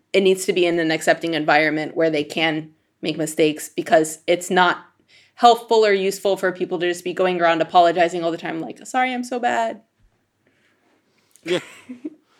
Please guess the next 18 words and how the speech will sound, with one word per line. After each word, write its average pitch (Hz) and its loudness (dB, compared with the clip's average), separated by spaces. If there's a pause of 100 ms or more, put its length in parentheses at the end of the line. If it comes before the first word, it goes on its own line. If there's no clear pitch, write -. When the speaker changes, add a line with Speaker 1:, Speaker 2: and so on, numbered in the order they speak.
(220)
Speaker 2:
'Cause 139 -18
we 214 -6
got 247 0
a 247 0
lot 247 0
of 254 -2
work 247 -2
to 240 -8
do 113 -4
if 107 -8
we're 127 -4
gonna 131 -4
ever 131 -4
get 123 -6
to - -12
this 127 -8
point 131 -10
where 110 -8